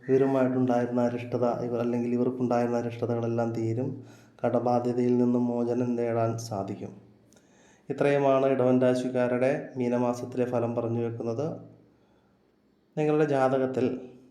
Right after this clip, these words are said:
ഏതെങ്കിലും തരത്തിലുള്ള ഗ്രഹപ്പിഴകളുണ്ടോ,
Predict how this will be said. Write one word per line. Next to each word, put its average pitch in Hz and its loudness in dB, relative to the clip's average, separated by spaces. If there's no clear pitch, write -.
ഏതെങ്കിലും 131 0
തരത്തിലുള്ള 127 -2
ഗ്രഹപ്പിഴകളുണ്ടോ, 127 0